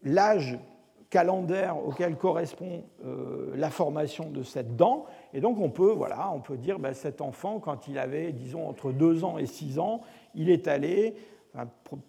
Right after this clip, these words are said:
probablement pas tout seul, euh, il est allé, euh, se promener, euh,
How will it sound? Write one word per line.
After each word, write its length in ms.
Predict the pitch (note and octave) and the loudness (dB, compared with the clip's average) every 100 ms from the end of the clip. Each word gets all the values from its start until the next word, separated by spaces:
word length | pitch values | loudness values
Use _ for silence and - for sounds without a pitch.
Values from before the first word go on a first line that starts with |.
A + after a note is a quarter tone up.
| _ | _
probablement 560 | - D3+ C#3+ C#3+ C#3+ C#3 | -12 -4 -4 -4 -6 -6
pas 160 | C#3+ C3+ | -4 -4
tout 180 | D#3 | -4
seul, 440 | C#3+ G3 A3+ C4 - - - - | -4 -2 2 0 0 -10 -20 -6
euh, 140 | G#2+ - | -4 -2
il 160 | E3+ F#3 | 4 6
est 200 | F3 E3 | 6 2
allé, 480 | C#3+ E3 G#3+ A3+ - | 2 4 6 4 2
euh, 220 | D#3 C#3+ | 0 -2
se 160 | B2 E3 | -4 -6
promener, 680 | - C#3+ C#3 C#3+ F3+ G3 | -4 -6 -4 -4 -2 -4
euh, 400 | - C3 B2+ B2 | -4 -4 -4 -6